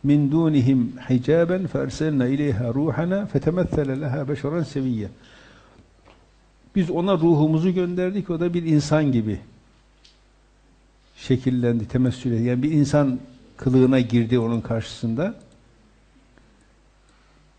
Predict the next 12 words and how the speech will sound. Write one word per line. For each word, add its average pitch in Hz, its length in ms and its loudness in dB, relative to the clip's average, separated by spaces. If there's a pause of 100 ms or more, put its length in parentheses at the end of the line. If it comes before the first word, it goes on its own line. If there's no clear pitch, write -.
Tamam, 139 280 -2 (160)
işte 147 300 -6
bu 151 360 0
ruh 165 200 4 (920)
Allah'ın 151 340 4
emri 131 380 2
anlamına 95 460 -8
gelir. 85 300 -12 (220)
Şeyde, 113 400 -2 (840)
e, 110 40 -10 (1900)
yani 113 160 -2
melekler 131 600 2